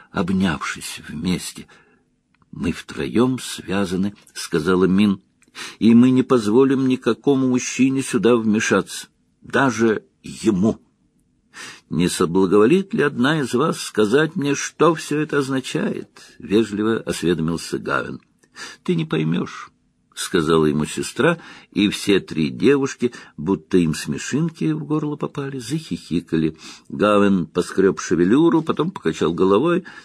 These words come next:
«Ладно, если дело касается Ранда Алтера, то, уверен, вы не хотите, чтобы услышала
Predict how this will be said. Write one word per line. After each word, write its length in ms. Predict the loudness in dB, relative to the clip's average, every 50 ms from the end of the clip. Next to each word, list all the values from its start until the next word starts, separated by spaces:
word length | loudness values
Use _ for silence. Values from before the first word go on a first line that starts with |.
| _ -4
«Ладно, 760 | -2 0 0 0 -2 -2 -2 -4 -2 -2 -2 -2 -2 -4 -8 -14 _ _ -20 -20 -20 -12 -2 0
если 300 | 2 2 4 2 2 2
дело 220 | 4 4 2 2
касается 1160 | 2 0 0 2 2 2 4 2 0 -2 0 2 4 4 6 4 4 2 0 -2 0 0 0
Ранда 520 | 2 2 2 2 4 2 2 2 2 0 0
Алтера, 760 | 0 0 0 2 2 0 0 0 0 2 2 2 2 0 -4 -10 -20 -20 _ 0
то, 160 | 2 4 4
уверен, 580 | 4 6 6 4 6 6 4 4 2 0 -2 -4
вы 280 | -4 -2 0 2 2 2
не 120 | 2 2
хотите, 480 | 2 0 0 0 -2 -2 0 0 0 0
чтобы 500 | 0 0 0 2 4 4 4 4 4 2
услышала 720 | -2 -4 -4 -2 -2 0 0 0 0 0 0 2 2 0